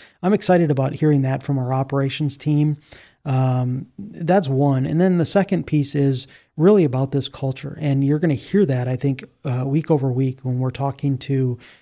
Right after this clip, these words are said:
uh, people inside of our, our organization and some fantastic guests that we're gonna have that are from our industry,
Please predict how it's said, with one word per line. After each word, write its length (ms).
uh, 180
people 300
inside 380
of 100
our, 280
our 400
organization 640
and 120
some 160
fantastic 640
guests 260
that 80
we're 120
gonna 140
have 360
that 120
are 100
from 200
our 140
industry, 760